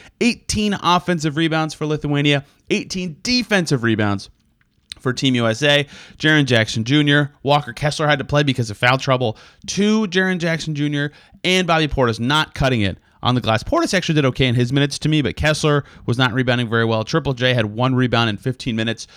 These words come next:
So those two things, and, and the rebounding is typically something Lithuania is good at. Uh, the three-point shooting is not.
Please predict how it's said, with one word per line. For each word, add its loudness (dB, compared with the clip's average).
So -2
those 2
two -2
things, 2
and, -2
and -4
the -8
rebounding 2
is -2
typically -2
something -2
Lithuania -4
is 2
good 2
at. -4
Uh, 2
the -4
three-point 0
shooting 0
is -6
not. 0